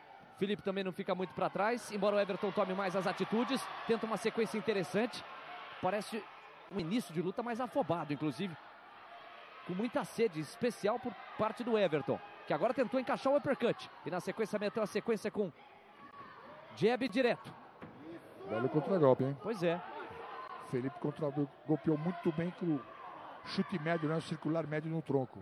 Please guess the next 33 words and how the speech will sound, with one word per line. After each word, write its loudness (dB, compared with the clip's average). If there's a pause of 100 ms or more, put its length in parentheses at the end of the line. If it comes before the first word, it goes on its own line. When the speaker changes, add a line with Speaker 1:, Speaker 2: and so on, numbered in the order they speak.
(100)
Speaker 2:
na -8
esquerda. -6 (760)
Speaker 1:
Resposta 0
interessante 0
do 2
Felipe 0
na 2
tentativa 2 (240)
de 0
sequência 0
a -2
ser -4
encaixada 0
pelo 4
Everton. 2 (1500)
Primeiro -2
minuto -2
muito -2
intenso. -2 (500)
E -2
me 0
parece 0
que -4
o 6
Everton 0
tá 0
no 2
pique -4
do -6
moleque -2
doido, 2
né, -2
bicho? -8